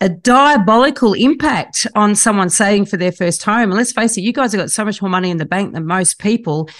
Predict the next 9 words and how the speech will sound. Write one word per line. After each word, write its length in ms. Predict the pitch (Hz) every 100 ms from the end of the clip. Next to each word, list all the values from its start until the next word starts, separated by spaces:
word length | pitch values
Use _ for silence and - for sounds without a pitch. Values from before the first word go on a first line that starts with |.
| - -
So 140 | - 214
it's 100 | 214
a 60 |
bit 200 | 208 285
of 80 | 330
a 40 | 277
risk. 440 | 214 339 - - _ -
Sarah, 560 | 180 233 220 214 247 -
welcome. 640 | 208 226 226 240 226 294